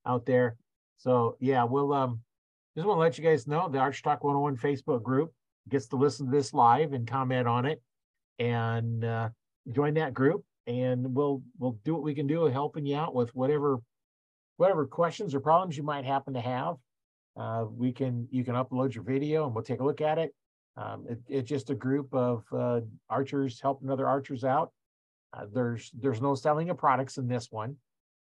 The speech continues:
uh, so we don't have to worry about, you know, a whole bunch of ads or anything. But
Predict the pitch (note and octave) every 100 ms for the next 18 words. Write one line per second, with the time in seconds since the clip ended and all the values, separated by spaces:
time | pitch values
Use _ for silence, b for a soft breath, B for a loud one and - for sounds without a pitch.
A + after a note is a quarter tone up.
0 | _ G2+ G#2 - A2+ A#2+ A#2 B2 A#2+ G#2
1 | A#2 B2 A#2 B2 B2 A#2+ _ _ - A2
2 | G2+ A#2 B2 - G2+ A#2 A#2+ A#2 A2 G#2
3 | G2 G2+ G2+ - G2 G#2 - _ _ _
4 | _ A#2+ G#2+